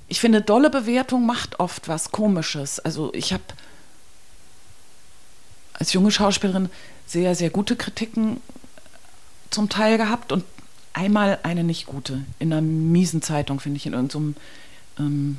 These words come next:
Sensationskäseblatt. Und es hat mir trotzdem sehr wehgetan. Und die guten Kritiken, die haben auch was mit mir gemacht. Da dachte ich dann,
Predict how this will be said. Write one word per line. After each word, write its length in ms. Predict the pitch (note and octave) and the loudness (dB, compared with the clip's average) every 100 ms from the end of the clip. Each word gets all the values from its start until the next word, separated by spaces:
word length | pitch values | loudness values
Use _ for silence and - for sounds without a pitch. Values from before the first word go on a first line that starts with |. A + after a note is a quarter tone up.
| C#3 | -2
Sensationskäseblatt. 1040 | D3+ C#3+ D3 D#3+ D3+ - E3+ E3 D3+ - - - - - | -2 0 0 0 0 2 2 2 0 -2 -6 -16 -8 0
Und 80 | |
es 100 | D#3+ | 2
hat 100 | F3+ | 2
mir 80 | F3+ | 0
trotzdem 340 | - F#3 F#3+ F3 | 0 0 2 2
sehr 160 | E3+ | 2
wehgetan. 520 | D#3+ G3 G3+ F#3+ G#3 G3+ - - - - - - - - | 4 4 2 0 0 -2 -10 -18 -18 -18 -18 -16 -16 -2
Und 140 | D#3 D#3+ | 0 0
die 60 | |
guten 240 | F3 G3 F#3+ | 0 2 2
Kritiken, 480 | G3+ - G3+ F#3+ - - - - - | 2 0 0 0 -4 -12 -20 -20 -2
die 40 | E3+ | 4
haben 80 | D3 | 6
auch 180 | C#4+ | 6
was 120 | C4+ E3+ | 6 4
mit 160 | E3 | 2
mir 80 | D3+ | 2
gemacht. 300 | C3+ B2 C3 | 2 2 2
Da 60 | C3+ | 0
dachte 220 | D3+ D#3 | 0 -2
ich 80 | - | -2
dann, 200 | D#3 | 0